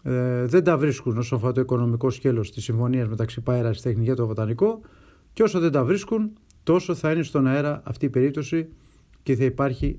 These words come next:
εμπλοκή. Αυτά, ε, για τον Παναθηναϊκό. Ε, αυτά για άλλη, για άλλο ένα podcast μέσα από το παναθηναϊκός είκοσι τέσσερα τελεία τζι άρ. Μείνετε συντονισμένοι με ειδήσεις, σχόλια μέσα από το, από το site.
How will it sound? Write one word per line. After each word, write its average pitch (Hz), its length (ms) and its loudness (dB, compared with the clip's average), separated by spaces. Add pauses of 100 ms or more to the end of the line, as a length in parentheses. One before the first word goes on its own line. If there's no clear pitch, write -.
εμπλοκή. 117 580 0 (560)
Αυτά, 147 460 2 (800)
ε, 120 100 0 (1500)
για 131 240 2
τον 135 120 2
Παναθηναϊκό. 127 720 0 (1000)
Ε, 160 40 -14 (300)
αυτά 131 640 0 (260)
για 139 280 0
άλλη, 135 460 -2
για 127 200 2
άλλο 143 120 4
ένα 135 240 -2
podcast 135 600 -2
μέσα 139 360 2
από 117 100 -10
το 120 60 -4
παναθηναϊκός 117 360 -2
είκοσι 120 180 -6
τέσσερα 117 300 -2
τελεία 110 220 0
τζι 104 140 0
άρ. 170 160 2
Μείνετε 151 240 2
συντονισμένοι 120 720 0 (560)
με 120 180 2
ειδήσεις, 120 380 2
σχόλια 160 440 4
μέσα 147 240 0
από 117 160 -2
το, 107 460 -2
από 107 140 -6
το 110 180 -4
site. 208 300 2